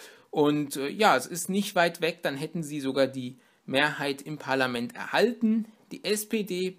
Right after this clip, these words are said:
und Zentrum sind ja die einzigen beiden Parteien, die so ein bisschen beständig bleiben aus der, äh, aus der demokratischen Riege. Hundertdreiunddreißig und fünfundsiebzig Sitze, der Rest allerdings verkümmert. Die D S T P vier, die D V P nur sieben.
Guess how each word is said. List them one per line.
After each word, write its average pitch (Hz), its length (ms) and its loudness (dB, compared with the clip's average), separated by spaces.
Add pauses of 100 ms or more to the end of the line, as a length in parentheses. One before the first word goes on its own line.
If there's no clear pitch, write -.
(160)
und 143 260 -8
Zentrum 185 480 -2
sind 170 160 -8
ja 160 80 -2
die 147 160 -6
einzigen 170 480 -4
beiden 160 320 0
Parteien, 156 480 -4
die 156 140 -8
so 156 80 -8
ein 156 180 -6
bisschen 180 300 -4
beständig 208 640 -2
bleiben 127 440 -2 (340)
aus 143 380 0
der, 135 360 2
äh, 131 240 -2
aus - 140 -10
der 135 100 -4
demokratischen 135 720 0
Riege. 156 460 0 (360)
Hundertdreiunddreißig 170 920 0
und - 80 -8
fünfundsiebzig 170 640 -6
Sitze, 156 320 -6
der 131 200 2
Rest 170 360 0
allerdings 151 440 -2
verkümmert. 185 640 0 (420)
Die 139 140 -4
D 147 160 2
S 151 180 -2
T 156 140 -2
P 143 360 -4 (180)
vier, 170 460 0
die 143 120 -6
D 143 180 2
V 151 200 -2
P 143 220 -2
nur 139 160 0
sieben. 160 560 -2